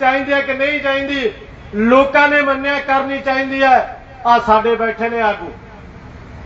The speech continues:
ਸੰਯੁਕਤ ਕਿਸਾਨ ਮੋਰਚਾ ਗੈਰ ਰਾਜਨੀਤਿਕ ਦੇ ਸਾਰੇ ਆਗੂਆਂ ਨੇ ਸਹਿਮਤੀ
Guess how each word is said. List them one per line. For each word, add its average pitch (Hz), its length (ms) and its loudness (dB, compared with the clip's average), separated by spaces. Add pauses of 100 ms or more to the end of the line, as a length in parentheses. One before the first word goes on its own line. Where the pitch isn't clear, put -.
(160)
ਸੰਯੁਕਤ 262 440 0
ਕਿਸਾਨ 254 380 4
ਮੋਰਚਾ 277 400 2
ਗੈਰ 269 240 0
ਰਾਜਨੀਤਿਕ 262 520 -6
ਦੇ 254 260 0 (500)
ਸਾਰੇ 254 380 4
ਆਗੂਆਂ 285 320 0
ਨੇ 294 100 -4
ਸਹਿਮਤੀ 269 440 -4